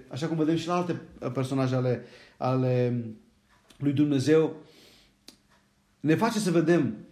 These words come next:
bucăți. Să înțelegem planul lui Dumnezeu că bate mult mai mult decât viața noastră. Credința adevărată crede că Dumnezeu poate schimba rău în bine. Uitați-vă în Geneza cincizeci cu douăzeci, da?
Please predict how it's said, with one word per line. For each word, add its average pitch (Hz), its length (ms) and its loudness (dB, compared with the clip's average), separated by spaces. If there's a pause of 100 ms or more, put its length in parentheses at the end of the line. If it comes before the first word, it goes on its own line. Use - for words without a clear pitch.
(240)
bucăți. 139 460 -4 (920)
Să - 140 -6
înțelegem 160 560 4
planul 170 220 4
lui 160 80 0
Dumnezeu 151 260 2
că 160 100 -8
bate 147 260 4
mult 170 140 4
mai 160 100 4
mult 143 280 2 (220)
decât 123 220 -4
viața 127 260 0
noastră. 120 320 -4 (380)
Credința 233 360 6
adevărată 196 420 4
crede 185 200 4
că 185 80 4
Dumnezeu 180 920 2
poate 180 200 -2
schimba 175 420 2
rău 170 200 4
în 156 60 2
bine. 135 360 2
Uitați-vă 170 420 0
în 160 60 2
Geneza 156 340 2
cincizeci 151 360 0
cu 147 80 -4
douăzeci, 127 320 0
da? 151 320 0